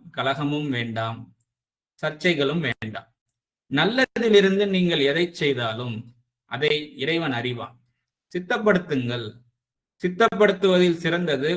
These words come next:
உணர்ந்தறிந்து பண்படுதலே. உணர்ந்தறிந்து பண்படுங்கள்,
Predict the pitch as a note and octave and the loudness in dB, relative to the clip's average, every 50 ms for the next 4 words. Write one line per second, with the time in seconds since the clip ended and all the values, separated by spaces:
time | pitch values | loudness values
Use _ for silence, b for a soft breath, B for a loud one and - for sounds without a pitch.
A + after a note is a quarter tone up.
0 | D#3 C#3+ D#3 E3+ F3+ F3+ F3 E3+ D#3+ D3+ D#3 D3 C#3+ D#3+ E3 - C#3+ C#3 C#3+ C#3 | 0 0 0 0 2 2 2 0 0 -2 -2 -2 -2 -2 -2 -2 -4 -4 -2 -2
1 | C3 B2 A#2 A2 A2 A2 A2+ A#2 A2+ - G#2+ G#2 - - _ _ _ _ _ _ | -2 -4 -4 -4 -4 -4 -4 -4 -4 -6 -8 -10 -10 -14 _ _ _ _ _ _
2 | _ _ _ _ _ _ - - D#3+ F#3 G3+ G#3+ G#3+ G#3 F#3+ F3+ F3+ E3+ E3 F3+ | _ _ _ _ _ _ -4 0 0 2 2 2 4 4 4 4 4 2 0 -2
3 | F#3 - D#3 D3 D3+ D3+ D3+ D3+ C#3+ C#3+ - C#3+ C#3+ C#3+ D3 C#3+ | -2 -2 -2 -4 -2 -2 -2 0 0 0 -2 -2 -2 -2 -2 -4